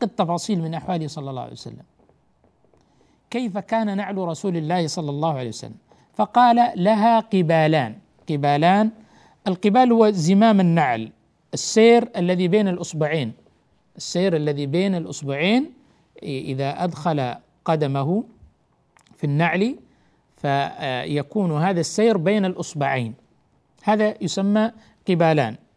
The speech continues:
قبالان بين الأصبعين. وفي الصحيحين عن عبيد بن جريج أنه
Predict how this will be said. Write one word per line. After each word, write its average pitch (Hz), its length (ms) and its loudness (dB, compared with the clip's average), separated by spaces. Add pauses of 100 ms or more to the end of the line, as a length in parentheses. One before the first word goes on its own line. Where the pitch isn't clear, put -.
(380)
قبالان 156 460 0
بين 165 300 0 (520)
الأصبعين. 139 540 -4 (500)
وفي 175 140 2
الصحيحين 185 720 2 (580)
عن 165 220 0
عبيد 175 340 2
بن 165 180 0
جريج 165 420 2
أنه 170 420 2